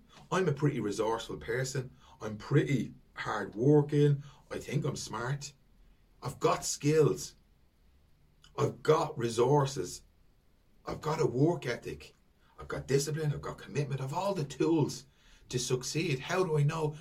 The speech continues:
Because I've already done it. I look back. We, we understand life looking back, but we live it forward. As Steve Jobs says, "We join the dots looking back," and that's what I did.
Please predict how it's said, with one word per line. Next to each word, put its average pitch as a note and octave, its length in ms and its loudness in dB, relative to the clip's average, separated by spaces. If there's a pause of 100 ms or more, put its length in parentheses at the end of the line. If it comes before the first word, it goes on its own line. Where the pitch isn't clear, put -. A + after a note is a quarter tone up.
(180)
Because F3 680 0 (360)
I've C#3 180 2
already D3+ 420 2
done D3+ 240 0
it. C#3+ 80 -4
I B2 60 -2
look D3+ 280 0
back. D#3+ 380 -6
We, C#3 240 2
we D3 180 6
understand D3 500 0
life C#3 300 6
looking B2 320 -2
back, C#3+ 440 -2 (1200)
but A#2+ 140 -2
we B2 120 -2
live C3 240 4
it - 60 0
forward. A#2+ 420 -2
As - 80 -8
Steve D3+ 240 -2
Jobs B2+ 280 -2
says, C3 200 -2
"We A2+ 100 -8
join C#3+ 280 0
the C#3 80 2
dots - 460 -6 (340)
looking B2 280 -6
back," C#3 280 -6
and C#3+ 100 -4
that's E3 200 -10
what C#3 100 -6
I C3 40 -4
did. D#3+ 300 -6